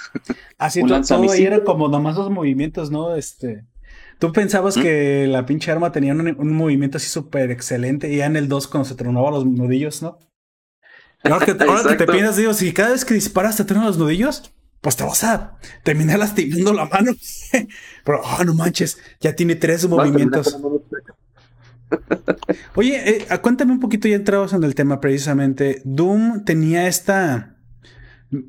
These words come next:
Speaker 2: pues, esta, esta capacidad de no tener que preocuparte por la mira. De hecho, yo recuerdo haberlo jugado sin mouse. Y es que era extraño, era un shooter que se jugaba sin ratón. Sí, eso es lo
Speaker 1: Ajá.
Speaker 2: que también, bueno,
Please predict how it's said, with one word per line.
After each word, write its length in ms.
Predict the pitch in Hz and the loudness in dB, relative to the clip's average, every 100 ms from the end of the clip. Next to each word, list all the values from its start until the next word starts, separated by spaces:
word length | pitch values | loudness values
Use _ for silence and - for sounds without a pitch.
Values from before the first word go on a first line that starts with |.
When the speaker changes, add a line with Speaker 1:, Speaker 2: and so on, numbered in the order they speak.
| - - | -18 -8
Speaker 2:
pues, 240 | 156 147 | -4 0
esta, 240 | 196 180 165 | 0 0 -4
esta 280 | 147 196 | -6 -4
capacidad 520 | 190 151 127 - 135 151 | -2 0 0 0 2 2
de 100 | 156 | 0
no 140 | 147 | 0
tener 180 | 156 156 | -2 -2
que 100 | 156 | -2
preocuparte 440 | 147 123 139 151 | -4 -2 -2 -2
por 180 | - 127 | -2 0
la 80 | 113 | 0
mira. 320 | 117 117 - - - - - | 0 -4 -8 -20 -20 -10 -2
De 80 | 151 | 0
hecho, 120 | 170 | 2
yo 120 | 175 | 2
recuerdo 360 | 180 180 170 170 | 0 0 2 2
haberlo 260 | 160 160 | 2 0
jugado 720 | 160 139 139 135 170 - _ _ _ - | 0 0 0 0 -2 -8 _ _ _ -10
sin 240 | - 143 135 | -2 0 2
mouse. 440 | 147 185 - - _ _ _ _ _ - _ - | 2 0 -6 -14 _ _ _ _ _ -20 _ -2
Y 100 | 156 | 0
es 120 | - | 0
que 100 | 190 | 0
era 180 | 190 196 | 0 -2
extraño, 440 | 196 170 180 180 | -2 0 0 -2
era 160 | 151 175 | -2 -2
un 80 | 190 | -2
shooter 360 | 190 190 190 | -2 -2 -2
que 80 | 196 | -4
se 120 | - | -8
jugaba 560 | 127 131 135 151 170 165 | -2 0 0 0 -2 -4
sin 200 | - 135 | -6 -6
ratón. 500 | 117 120 151 269 - - _ - - _ _ _ _ _ _ _ - | -4 -4 -2 -2 -4 -20 _ -20 -20 _ _ _ _ _ _ _ -18
Sí, 280 | - 135 143 | -4 0 0
eso 240 | 151 185 | 2 2
es 60 | 185 | 4
lo 60 | 113 | 2
Speaker 1:
Ajá. 80 | 127 | 2
Speaker 2:
que 60 | |
también, 360 | 135 139 156 175 | 0 0 0 0
bueno, 340 | 165 135 - | 0 0 -4